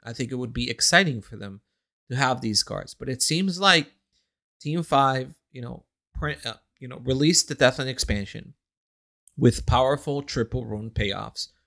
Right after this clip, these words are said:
to establish the identity of, of the runes and, and the identity of the class, right? And it's understandable that they were powerful. But now they're kind of trying to force you off of those runes. And they're not forcing you off of those runes by printing,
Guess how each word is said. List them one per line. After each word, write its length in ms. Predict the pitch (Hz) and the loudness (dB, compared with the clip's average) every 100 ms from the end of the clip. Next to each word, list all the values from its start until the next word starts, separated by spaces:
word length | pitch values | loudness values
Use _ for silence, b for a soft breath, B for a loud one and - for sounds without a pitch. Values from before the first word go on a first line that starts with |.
| _ _ | _ _
to 240 | - 131 127 | -2 -2 0
establish 960 | 131 123 - 120 127 135 139 139 135 - | 2 4 6 6 4 4 2 0 0 -2
the 140 | 123 | 0
identity 640 | 117 113 113 110 107 - 107 | 0 2 -2 -2 -6 -4 -4
of, 180 | 104 - _ | -4 -10 _
of 200 | 117 107 | -14 -8
the 120 | 113 | -6
runes 380 | 104 110 113 107 | -4 -6 -2 0
and, 220 | 104 98 92 | 0 -4 -10
and 300 | 104 95 95 | -14 -14 -10
the 100 | 101 | -10
identity 480 | 104 110 104 - 98 | -8 -8 -8 -12 -14
of 120 | 107 | -14
the 80 | - | -18
class, 460 | - 90 - - | -20 -18 -10 -8
right? 220 | - 110 143 _ _ _ _ _ - | -6 -8 -10 _ _ _ _ _ -8
And 100 | 131 | -2
it's 140 | 131 | 0
understandable 760 | 127 131 123 110 117 113 110 | 0 -2 -4 -6 -8 -6 -4
that 160 | 107 104 | -4 -6
they 100 | 117 | -6
were 180 | 127 139 | -6 -2
powerful. 640 | - 175 170 151 - - _ _ _ _ _ _ _ _ | 2 2 2 -2 -10 -20 _ _ _ _ _ _ _ _
But 160 | 127 143 | -6 0
now 580 | 196 240 175 147 131 - | 2 2 0 -4 -6 -10
they're 100 | 123 | -14
kind 220 | - 196 | -6 -2
of 200 | 170 120 - _ _ | -2 -4 -12 _ _
trying 220 | - 165 | -6 -2
to 100 | 127 | -2
force 560 | 110 - 135 151 147 - | -2 -4 2 4 6 4
you 400 | 117 104 95 107 _ _ _ | 2 -2 -4 -10 _ _ _
off 240 | 123 135 | -2 -2
of 140 | 127 117 | -4 -8
those 300 | 104 98 98 | -8 -6 -8
runes. 360 | 92 95 - - | -12 -18 -20 -6
And 120 | 120 | 0
they're 100 | 127 | 2
not 280 | 160 233 254 | 4 2 0
forcing 460 | - 160 165 175 | -6 -4 -2 -2
you 120 | 131 113 | -2 0
off 180 | 127 | -2
of 120 | 143 123 | -4 -8
those 260 | 113 104 | -8 -8
runes 240 | 117 117 107 | -8 -10 -6
by 180 | 107 | -6
printing, 500 | 101 - 113 110 107 | -6 -4 -6 -6 -12